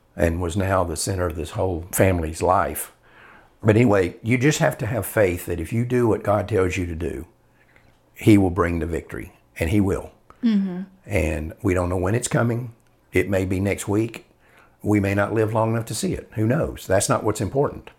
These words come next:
Speaker 2: Yeah.
Speaker 1: What's important is that we fight the battle at the place where God puts us. He puts us where he wants us.
Speaker 2: And all you can do is all you can do.
Speaker 1: All you can do is all you can do.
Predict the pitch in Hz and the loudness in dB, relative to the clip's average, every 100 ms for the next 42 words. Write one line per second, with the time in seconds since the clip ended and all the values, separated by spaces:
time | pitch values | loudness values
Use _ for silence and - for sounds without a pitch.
0 | _ _ - 165 151 - - 107 110 87 | _ _ -8 -8 -8 -6 0 2 2 2
1 | 135 151 92 87 85 85 92 123 135 - | 2 2 0 -6 -6 -4 2 4 4 2
2 | 131 147 113 104 90 92 - - 104 110 | 0 0 2 2 0 -4 -6 0 4 4
3 | 143 - 98 82 - 90 85 92 - 87 | 2 2 2 2 -4 -4 -2 -2 0 -2
4 | - - - - _ _ _ _ - - | -2 -8 -10 -14 _ _ _ _ -20 -20
5 | _ - - - 110 131 - 117 120 107 | _ -4 0 2 2 2 0 2 4 2
6 | 95 - 92 - - - 240 214 208 220 | 0 -2 -6 -8 -14 -4 0 2 0 0
7 | 226 214 214 196 180 185 185 180 - 180 | 0 2 0 -2 -2 -2 -2 -4 -8 -6
8 | 113 101 95 95 104 113 110 107 117 90 | -4 0 4 6 4 4 2 2 2 2
9 | 85 92 98 104 104 82 - | 2 2 0 -2 -2 -2 -4